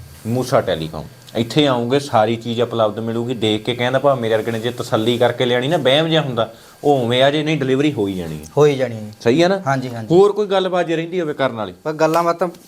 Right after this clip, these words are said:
Speaker 2: ਹੋ ਗਈਆਂ ਜੀ, ਬਸ ਆਓ ਤੁਸੀਂ ਸਮਾਨ ਲਓ, ਜਿਹੜਾ ਵੀ ਤੁਹਾਨੂੰ ਚੀਜ਼ ਚਾਹੀਦੀ ਹੈਗੀ।
Speaker 1: ਚੀਜ਼ ਸਾਰੀ ਹੈ।
Speaker 2: ਚੀਜ਼ ਸਾਰੀ ਮਿਲੂਗੀ, ਕੱਲੀ ਤੋਂ
Speaker 1: ਡਿਲੀਵਰੀ।
Speaker 2: ਕੱਲੀ ਆਈਟਮ ਮਿਲੂਗੀ ਤੁਹਾਨੂੰ।
Speaker 1: ਨੰਬਰ ਬਾਈ ਚੱਲੀ ਜਾਂਦਾ।
Speaker 2: ਨੰਬਰ ਆਪਣਾ
Speaker 1: ਹਨਾ?
Speaker 2: ਸਕਰੀਨ ਤੇ ਚੱਲੀ ਜਾਂਦਾ
Speaker 1: ਨੰਬਰ
Speaker 2: ਹੈਗਾ।
Speaker 1: ਚੱਲੀ
Speaker 2: ਤੇ
Speaker 1: ਜਾਂਦਾ।
Speaker 2: ਵੀਡੀਓ ਕਰ ਦਿਓ ਸ਼ੇਅਰ, ਤੇ ਉਹਨੂੰ ਆਪਾਂ ਗਿਫਟ ਵੀ ਦੇ ਦਾਂਗੇ ਘੈਂਟ ਜਿਹਾ।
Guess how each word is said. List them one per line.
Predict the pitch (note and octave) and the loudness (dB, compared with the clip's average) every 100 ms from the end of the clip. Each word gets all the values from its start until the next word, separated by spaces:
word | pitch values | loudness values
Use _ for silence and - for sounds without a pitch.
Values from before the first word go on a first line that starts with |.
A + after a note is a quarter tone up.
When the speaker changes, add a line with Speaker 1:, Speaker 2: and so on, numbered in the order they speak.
| _ _ - | _ _ -2
Speaker 2:
ਹੋ | C#3+ | 2
ਗਈਆਂ | D3 E3+ | 4 4
ਜੀ, | |
ਬਸ | E3+ F3 F3 E3 E3+ | 4 2 0 -6 0
ਆਓ | D3+ | 2
ਤੁਸੀਂ | D#3+ D3+ D#3 | 2 -2 -6
ਸਮਾਨ | C#3 C#3 C#3 | -4 -2 2
ਲਓ, | C3 C#3 | 2 0
ਜਿਹੜਾ | C3 C3 D#3 | -2 -2 -2
ਵੀ | |
ਤੁਹਾਨੂੰ | C#3 C#3 | -2 -4
ਚੀਜ਼ | C3 C3+ | -4 -4
ਚਾਹੀਦੀ | B2+ C3 C#3+ | 2 2 4
ਹੈਗੀ। | C#3+ B2+ C3 - | 2 2 -8 -2
Speaker 1:
ਚੀਜ਼ | D3+ C3 | 0 2
ਸਾਰੀ | G#2+ A2 G#2+ | 0 0 -2
ਹੈ। | F2 - - - | -8 -16 -20 0
Speaker 2:
ਚੀਜ਼ | D#3 D#3+ | 2 4
ਸਾਰੀ | C#3 C#3 | 2 2
ਮਿਲੂਗੀ, | D3 C#3 C#3 | 0 -2 -2
ਕੱਲੀ | C3+ - | -4 -2
ਤੋਂ | D3 | 0
Speaker 1:
ਡਿਲੀਵਰੀ। | C3+ - | 2 2
Speaker 2:
ਕੱਲੀ | D3+ D3 | 2 4
ਆਈਟਮ | D3 C#3+ | 2 2
ਮਿਲੂਗੀ | C#3 A#2 B2 | -2 -4 -4
ਤੁਹਾਨੂੰ। | A#2 A#2+ A#2 B2 | -6 -6 -6 0
Speaker 1:
ਨੰਬਰ | D3+ E3 | 2 2
ਬਾਈ | E3+ E3+ | 0 0
ਚੱਲੀ | C3+ G#2 F2+ | 0 -2 -4
ਜਾਂਦਾ। | D2+ C#2 - | -8 -12 -4
Speaker 2:
ਨੰਬਰ | C3 C#3+ | 0 4
ਆਪਣਾ | D3+ A2+ | 4 4
Speaker 1:
ਹਨਾ? | C#3+ | 2
Speaker 2:
ਸਕਰੀਨ | D#3+ C#3+ C#3+ | 0 -2 -4
ਤੇ | |
ਚੱਲੀ | C#3 A#2+ A#2+ | -4 -4 -2
ਜਾਂਦਾ | C3 A2+ | 2 4
Speaker 1:
ਨੰਬਰ | C#3+ | 4
Speaker 2:
ਹੈਗਾ। | C#3+ | 2
Speaker 1:
ਚੱਲੀ | C#3+ C3+ | 0 0
Speaker 2:
ਤੇ | C#3 | 0
Speaker 1:
ਜਾਂਦਾ। | D3 D#3 | 2 2
Speaker 2:
ਵੀਡੀਓ | E3+ E3+ | 2 0
ਕਰ | F3 D3+ | 0 0
ਦਿਓ | D3 | -2
ਸ਼ੇਅਰ, | C#3 C3 D3+ D#3+ | -6 -2 0 2
ਤੇ | D#3+ | 0
ਉਹਨੂੰ | D3+ | -2
ਆਪਾਂ | D3+ C3 | -4 -2
ਗਿਫਟ | A#2+ B2+ D3 | -2 -2 0
ਵੀ | E3+ | 4
ਦੇ | D3 | 4
ਦਾਂਗੇ | D3 D3 C#3+ | 4 0 -2
ਘੈਂਟ | D#3 C#3+ | -2 2
ਜਿਹਾ। | C#3 | 2